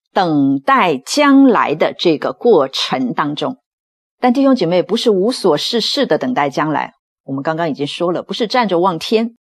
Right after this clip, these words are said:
第五章的第一到第十节呢，常常被用来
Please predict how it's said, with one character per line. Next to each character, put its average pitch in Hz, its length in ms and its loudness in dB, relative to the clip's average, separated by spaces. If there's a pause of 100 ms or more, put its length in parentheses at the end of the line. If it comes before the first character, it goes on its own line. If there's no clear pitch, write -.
(920)
第 175 140 0
五 165 380 2
章 254 280 2
的 254 100 0
第 196 160 -2
一 277 260 -4
到 277 200 0
第 233 160 0
十 180 380 2
节 151 220 0
呢， 123 140 -2 (280)
常 247 200 2
常 359 160 2
被 349 140 4
用 311 200 6
来 165 460 2